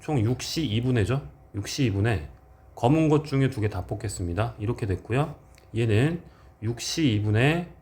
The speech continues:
이 시 일 곱하기 사 시 일, 그리고 얘는 육 시 이분의 이 시 이가 되겠네.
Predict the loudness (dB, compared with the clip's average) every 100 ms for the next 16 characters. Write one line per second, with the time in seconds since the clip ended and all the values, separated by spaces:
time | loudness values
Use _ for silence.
0 | -20 _ -20 _ -8 -6 -4 -2 0 0
1 | 0 -2 -2 2 2 2 0 -10 -20 -14
2 | -6 -6 -4 0 0 0 -6 -18 -20 -20
3 | _ -20 -20 -8 -4 0 2 2 2 2
4 | 0 -2 -4 -4 -4 -8 -2 0 0 0
5 | 2 2 2 -2 -8 -20 -20 -20 -20 _
6 | -10 -8 -6 -2 0 2 2 0 -2